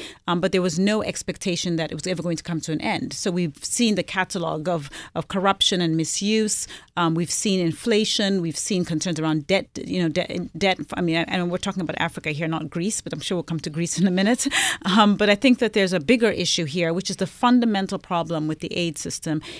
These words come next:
is that it does sever the responsibility or the relationship between the taxpayer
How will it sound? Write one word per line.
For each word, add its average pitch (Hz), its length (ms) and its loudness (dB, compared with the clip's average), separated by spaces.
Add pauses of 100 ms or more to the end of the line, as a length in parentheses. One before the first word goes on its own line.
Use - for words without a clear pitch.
(140)
is 165 200 -4
that 165 280 0
it - 220 -6
does 196 440 0
sever 165 640 0 (340)
the 160 360 0
responsibility 170 840 -2
or 165 40 0
the 165 100 -2
relationship 175 720 0
between 175 320 -2
the 160 60 -2
taxpayer 160 840 -2